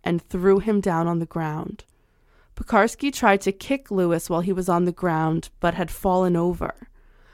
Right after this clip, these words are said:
which allowed Lewis time to get up. At that point, Don Chalk had ran over and joined the fight.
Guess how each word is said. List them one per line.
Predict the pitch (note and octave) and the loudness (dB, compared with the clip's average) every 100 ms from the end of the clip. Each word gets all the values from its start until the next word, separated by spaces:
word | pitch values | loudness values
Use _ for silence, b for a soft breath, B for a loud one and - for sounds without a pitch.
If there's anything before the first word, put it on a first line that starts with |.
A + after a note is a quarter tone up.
| b | b
which | - G3+ | -4 0
allowed | G#3+ G#3 F#3+ A3 | 2 4 4 4
Lewis | G#3 F#3 F#3 | 4 4 2
time | - F3+ F3 | -2 -2 -2
to | - | -2
get | E3 D#3 | -6 -4
up. | D#3+ - - - - _ _ _ _ _ - | -4 -6 -8 -20 -20 _ _ _ _ _ -4
At | F#3 F#3 | -2 0
that | A#3+ C4 C#4 | 2 2 0
point, | - F#3 E3+ - | 0 2 2 0
Don | - F3 G#3 | 0 2 2
Chalk | A3+ G3+ E3 - | 2 0 -2 -2
had | - E3+ E3+ | -6 -4 -2
ran | F3+ F#3 | 0 0
over | G3+ E3+ E3 E3 - | 0 0 0 -2 0
and | F3 | -2
joined | D#3+ E3 D#3+ D#3+ | 0 0 0 -2
the | D3+ | -4
fight. | - D#3 B1+ | -4 -4 -4